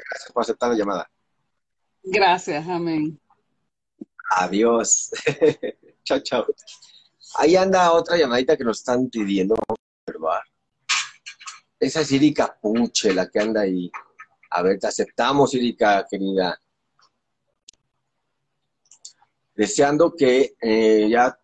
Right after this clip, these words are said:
Speaker 1: pues, tu hijo querido esté mejor, esté recuperado.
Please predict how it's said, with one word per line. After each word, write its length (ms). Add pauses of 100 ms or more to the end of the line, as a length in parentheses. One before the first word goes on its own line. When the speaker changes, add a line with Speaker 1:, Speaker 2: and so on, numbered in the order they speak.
(680)
Speaker 1:
pues, 120
tu 140
hijo 460
querido 340
esté 280
mejor, 420
esté 360 (360)
recuperado. 800